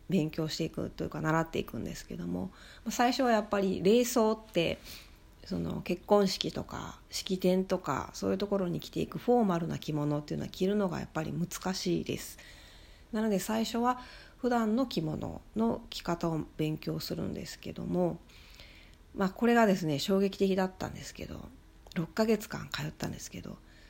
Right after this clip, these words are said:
正直あんまり面白くなかったんですね。その、教えてくれた友達ごめんなさいって感じなんですけど、その、着付け、その、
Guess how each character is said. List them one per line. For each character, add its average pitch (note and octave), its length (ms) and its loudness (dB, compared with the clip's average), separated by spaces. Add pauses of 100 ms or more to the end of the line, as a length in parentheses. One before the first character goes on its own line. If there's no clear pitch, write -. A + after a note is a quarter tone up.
(380)
正 - 200 8
直 C4+ 480 8
あ E3+ 120 4
ん A#3 100 10
ま - 120 2
り A3 460 8
面 G#3+ 180 6
白 A#3 180 4
く A3+ 120 -2
な D#3+ 100 0
か D#3+ 100 -4
っ D3+ 80 -8
た C3+ 100 -12
ん C#3 60 -12
で C#3+ 80 -12
す - 100 -18
ね。 D#3 160 -10 (680)
そ F#3+ 60 -4
の、 E3+ 380 -2
教 G#3 180 2
え G3 40 4
て F#3+ 80 0
く G3 80 -2
れ F#3 80 2
た F3+ 100 -2
友 E3+ 220 -2
達 E3 240 -2
ご D#3+ 80 0
め D#3+ 100 2
ん E3 60 0
な E3+ 60 0
さ - 100 -4
い - 40 -4
っ - 40 -10
て - 100 -10
感 - 220 2
じ D#3 140 -4
な D3 60 0
ん E3 60 -2
で C3+ 80 -6
す - 100 -18
け - 100 -10
ど、 E3+ 100 -14 (960)
そ A3 80 -2
の、 G3+ 380 0 (680)
着 - 160 -12
付 C4 640 2
け、 G#3+ 280 -14
そ A#3+ 160 -2
の、 C4 180 0